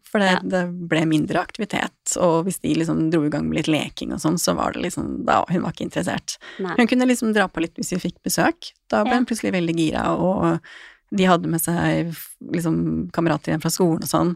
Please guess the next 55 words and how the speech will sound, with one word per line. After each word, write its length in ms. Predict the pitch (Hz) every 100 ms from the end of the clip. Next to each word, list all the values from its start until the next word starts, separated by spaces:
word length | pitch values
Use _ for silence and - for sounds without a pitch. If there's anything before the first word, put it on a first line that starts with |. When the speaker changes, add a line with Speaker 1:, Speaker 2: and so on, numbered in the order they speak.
| -
Speaker 2:
Ja, 80 | 254
det 120 | 254
var 140 | 294 330
kult. 160 | -
Speaker 1:
Så 320 | 214 202 196 185
ble 200 | 165 165
de 300 | 165 160 160
kanskje 260 | 165 -
litt 100 | 160
stresset, 340 | - - - 151
for 120 | 175
hun, 160 | 170 156
da 120 | 165
ble 140 | 160 170
hun 100 | 160
veldig 240 | 156 147
gira, 340 | 156 - 113 - -
og 220 | 170 165
skulle 140 | 190 -
Speaker 2:
Ja. 60 | 160
Speaker 1:
liksom 340 | 151 151 156
hilse 280 | 143 165 -
på 100 | -
og 600 | - - 62 64 - 180
følge 300 | - 202 170
etter, 240 | 190 - 165
og 60 |
hvis 100 | 160
de 80 | 175
løp, 300 | 156 156 156 -
så 160 | 170
løp 240 | 160 156 175
hun 160 | 160
etter 220 | 185 - 220
og 40 |
trodde 180 | 175 165
det 160 | 165 165
var 80 |
en 120 | - -
lek, 280 | - 170
selvfølgelig. 580 | - - 180 - 175 170 - - -
Speaker 2:
Ja. 180 | 196 175 - -
Speaker 1:
Så 340 | - 202 196
da 120 | 202 254
kunne 160 | 359
hun 60 | 320
plutselig 300 | 285 - 202
liksom 140 | 202
glimte 420 | 214 190 - -
litt, 320 | 175 - _ -
eh, 520 | 185 180 180 180 190
til. 320 | - 180 202 226 -
Men, 380 | 214 202 190 185
Speaker 2:
Ja. 40 | 185 185
Speaker 1:
ehm, 280 | 185 180